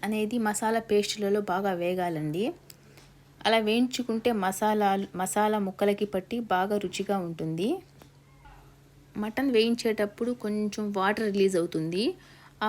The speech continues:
వాటర్లోనే కాసేపు ఉడకనియాలండి. తర్వాత ఒక గ్లాస్ నీళ్లు వేసి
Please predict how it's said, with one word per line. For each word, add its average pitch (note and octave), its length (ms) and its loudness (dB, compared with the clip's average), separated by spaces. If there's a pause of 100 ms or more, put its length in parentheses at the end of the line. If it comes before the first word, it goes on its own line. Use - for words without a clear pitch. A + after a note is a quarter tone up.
(120)
వాటర్లోనే A3 680 0
కాసేపు G3+ 400 0
ఉడకనియాలండి. D#3+ 720 -2 (800)
తర్వాత G3+ 420 0 (140)
ఒక G3+ 160 2
గ్లాస్ G3 300 2
నీళ్లు F#3 340 0
వేసి F#3+ 340 0